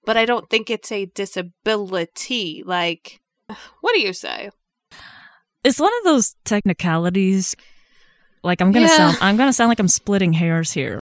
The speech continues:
Speaker 2: I am tempted to call something like that an impairment, but <laughs> not a disability.
Speaker 1: Okay. People use them interchangeably,
Speaker 2: People
Speaker 1: and
Speaker 2: do,
Speaker 1: they
Speaker 2: yes.
Speaker 1: aren't quite. There's a shade of difference there.
Speaker 2: All disabilities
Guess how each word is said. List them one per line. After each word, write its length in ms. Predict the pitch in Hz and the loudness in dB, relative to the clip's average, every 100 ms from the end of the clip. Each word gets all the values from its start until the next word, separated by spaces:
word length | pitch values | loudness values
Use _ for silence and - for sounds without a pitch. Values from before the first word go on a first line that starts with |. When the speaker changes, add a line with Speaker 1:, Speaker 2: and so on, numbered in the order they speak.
| - | 0
Speaker 2:
I 140 | 220 | 2
am 160 | 302 302 | 4 2
tempted 320 | - 240 - | 2 0 0
to 80 | 185 | -4
call 240 | - 180 | 0 -2
something 400 | 175 196 175 175 | 0 0 2 0
like 200 | 160 160 | 0 -2
that 240 | 170 160 - | -2 -2 -2
an 120 | 156 - | -4 -4
impairment, 840 | 151 147 - 156 170 214 285 277 - | -6 -6 -2 0 2 2 2 -2 -4
but 160 | 180 - | -2 2
<laughs> 0 | |
not 380 | 185 202 170 - | 2 4 2 0
a 100 | 180 | -6
disability. 800 | 185 - 208 - 185 - 226 294 | -2 0 2 2 0 0 2 2
Speaker 1:
Okay. 380 | 262 254 226 208 - - _ | 2 2 2 0 -8 -20 _
People 260 | - 285 269 | -10 -4 -4
use 220 | 226 220 | -4 -6
them 160 | 220 214 | -6 -6
interchangeably, 1000 | 196 196 185 - 196 196 185 175 170 147 | -6 -6 -8 -4 -4 -2 -6 -8 -6 -4
Speaker 2:
People 240 | 180 165 202 | -4 -2 0
Speaker 1:
and 80 | |
Speaker 2:
do, 60 | 185 | 2
Speaker 1:
they 140 | 208 | 2
Speaker 2:
yes. 320 | 202 151 - - | 0 -2 -2 0
Speaker 1:
aren't 280 | 254 277 - | 2 0 -4
quite. 840 | - 233 202 151 87 - - - - _ _ - | -8 0 0 0 -4 -10 -16 -16 -16 _ _ -10
There's 300 | 220 214 208 | -8 -8 -10
a 60 | |
shade 380 | 190 - 226 220 | -12 -4 -2 -2
of 120 | 220 190 | -4 -4
difference 580 | 196 190 185 175 175 | -4 -4 -8 -8 -10
there. 400 | - 165 160 151 - | -10 -10 -8 -6 2
Speaker 2:
All 200 | 262 285 | 4 4
disabilities 840 | 285 277 196 233 233 208 190 160 | 4 2 4 6 8 6 4 2